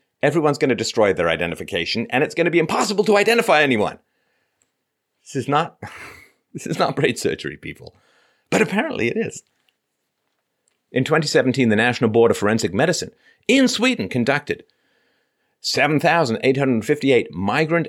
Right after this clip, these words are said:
age assessments, which revealed that at least eighty-four percent were likely eighteen years of age or older. In twenty fifteen and twenty sixteen, an estimated eighty thousand migrants entered Sweden claiming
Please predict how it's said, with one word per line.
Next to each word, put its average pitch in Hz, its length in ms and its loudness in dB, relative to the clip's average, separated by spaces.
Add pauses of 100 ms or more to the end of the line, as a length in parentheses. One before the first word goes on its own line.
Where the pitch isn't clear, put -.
age 143 340 4
assessments, 147 600 -4
which 117 180 -4
revealed 143 640 0
that 147 140 4
at - 100 0
least 294 300 2
eighty-four 302 580 2
percent 131 440 -2
were 127 80 2
likely 185 520 -2
eighteen 139 500 -2
years 120 280 2
of 95 80 -4
age 85 260 -2
or 90 160 -2
older. 104 380 2 (520)
In 85 140 -6
twenty 120 320 -2
fifteen 147 420 -2
and 90 120 -2
twenty 113 240 -2
sixteen, 143 440 -4
an 110 120 -2
estimated 123 580 0
eighty 185 400 2 (160)
thousand 196 600 0
migrants 165 600 -2
entered 147 300 0
Sweden 107 500 0 (300)
claiming 127 560 0